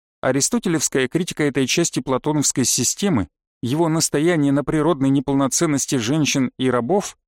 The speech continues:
плод подмены понятий, составляющей характерную слабость его логики.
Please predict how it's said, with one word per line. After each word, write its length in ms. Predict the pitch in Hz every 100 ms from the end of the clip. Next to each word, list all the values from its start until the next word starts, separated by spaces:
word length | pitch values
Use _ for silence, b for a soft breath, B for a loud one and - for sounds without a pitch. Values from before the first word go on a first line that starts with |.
| _ _ -
плод 360 | 139 190 208 -
подмены 540 | 143 117 135 156 156
понятий, 680 | - 190 208 147 - 95 -
составляющей 720 | - 151 - 123 151 160 - 147
характерную 680 | 143 127 - 165 160 165
слабость 520 | - 135 123 131 -
его 180 | 151 151
логики. 460 | 156 107 95 -